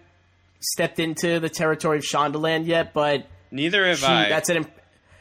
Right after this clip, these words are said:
Speaker 1: it's impressive, and you have to acknowledge that,
Speaker 2: Oh,
Speaker 1: how
Speaker 2: of
Speaker 1: many
Speaker 2: course.
Speaker 1: shows she did. And there's supposed to be, I've, Scandal, I'm,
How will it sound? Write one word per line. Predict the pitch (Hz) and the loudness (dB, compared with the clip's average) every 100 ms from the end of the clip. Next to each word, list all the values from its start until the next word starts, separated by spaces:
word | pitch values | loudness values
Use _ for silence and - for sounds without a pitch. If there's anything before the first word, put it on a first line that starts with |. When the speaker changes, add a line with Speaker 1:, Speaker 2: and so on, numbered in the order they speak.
| _ | _
Speaker 1:
it's | 202 226 | -2 0
impressive, | 208 185 226 185 180 165 147 | 0 0 -2 0 0 0 -2
and | - 160 147 | -2 -2 -2
you | 143 | -2
have | 147 143 | -2 -2
to | 147 | -4
acknowledge | 131 131 117 110 110 | -2 -4 -4 -6 -8
that, | 117 113 - - | -6 -4 -6 2
Speaker 2:
Oh, | |
Speaker 1:
how | 202 | 2
Speaker 2:
of | 135 | 2
Speaker 1:
many | 139 | 0
Speaker 2:
course. | 220 | 0
Speaker 1:
shows | 147 139 | 0 0
she | 196 | 2
did. | |
And | 208 | 2
there's | 233 | 2
supposed | 247 269 | 2 0
to | 226 | 2
be, | 208 196 | 2 2
I've, | 180 175 | 0 -2
Scandal, | - - 185 208 240 226 | -2 0 0 2 2 4
I'm, | 180 180 151 | 2 0 -4